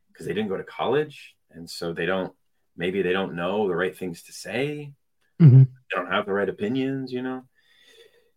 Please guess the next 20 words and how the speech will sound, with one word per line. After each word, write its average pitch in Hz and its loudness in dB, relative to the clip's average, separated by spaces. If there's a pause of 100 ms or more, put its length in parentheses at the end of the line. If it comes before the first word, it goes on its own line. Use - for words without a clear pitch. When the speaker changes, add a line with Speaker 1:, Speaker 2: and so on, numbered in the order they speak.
(140)
Speaker 1:
So - 2
th-, 139 6
those 175 6
things, 196 6
those 180 8
things 165 4
do 135 4
concern 90 -2
me. 78 -4
And, 82 -4
and 92 -4
your 107 0
points 107 -2
about, 87 2
you 95 -8
know, 85 -8 (220)
you 62 -16
know, 60 -20 (520)
including 120 2
people 95 -2